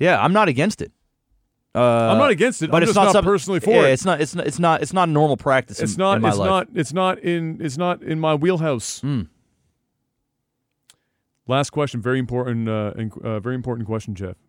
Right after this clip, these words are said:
Speaker 2: Comes from eight nine ten. Fudgesicles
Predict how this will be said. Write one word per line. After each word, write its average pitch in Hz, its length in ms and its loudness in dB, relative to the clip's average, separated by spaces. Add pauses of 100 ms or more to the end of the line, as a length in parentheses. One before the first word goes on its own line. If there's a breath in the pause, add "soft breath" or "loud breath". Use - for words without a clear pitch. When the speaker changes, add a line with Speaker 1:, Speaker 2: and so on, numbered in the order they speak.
(120)
Speaker 2:
Comes 113 200 -6
from 104 240 -10
eight 127 160 -6
nine 117 260 -8
ten. 98 280 -14 (1200)
Fudgesicles 170 840 -4